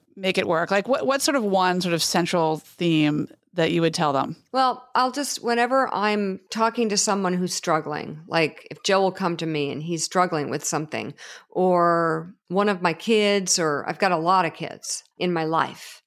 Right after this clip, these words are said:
Speaker 2: And so if they've really got something, the first thing I will always be like to myself in helping this person, if I don't say this to the person themselves, is, "Let's slow down. Hold on a second.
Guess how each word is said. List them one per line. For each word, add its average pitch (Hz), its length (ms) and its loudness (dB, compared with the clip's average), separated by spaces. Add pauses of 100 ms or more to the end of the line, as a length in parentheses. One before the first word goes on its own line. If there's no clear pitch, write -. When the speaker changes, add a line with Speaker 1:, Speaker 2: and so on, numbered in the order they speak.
Speaker 2:
And 175 500 0
so - 220 -2
if 170 120 -2
they've 160 180 -2
really 185 300 2
got 180 220 2
something, 156 560 -8 (160)
the 202 120 -6
first 226 320 -2
thing 240 160 0
I 214 100 4
will 202 100 2
always 190 360 0
be 196 160 -4
like 165 360 -4 (260)
to 196 100 -8
myself 185 760 0 (220)
in 185 200 2
helping 262 480 0
this - 180 -2
person, - 580 -8 (120)
if 190 400 -4
I 220 80 -2
don't 175 200 -2
say 175 160 0
this 160 240 -4
to 156 120 -8
the 147 120 -8
person 156 400 -4
themselves, 165 520 -2
is, 196 180 0
"Let's 233 260 2
slow 202 200 0
down. - 380 -6
Hold 240 280 0
on 180 100 4
a 151 60 -2
second. - 360 -8